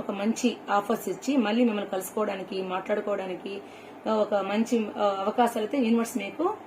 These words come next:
బ్లెస్సింగ్స్ ఇస్తా ఉంది అని ఇక్కడ మనకు కనిపిస్తుందండి. So ఈ వీడియో కానీ మీకు నచ్చినట్లయితే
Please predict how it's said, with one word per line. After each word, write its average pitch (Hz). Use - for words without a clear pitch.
బ్లెస్సింగ్స్ 220
ఇస్తా 190
ఉంది 170
అని 240
ఇక్కడ 214
మనకు 185
కనిపిస్తుందండి. 180
So 294
ఈ 262
వీడియో 233
కానీ 196
మీకు 247
నచ్చినట్లయితే 190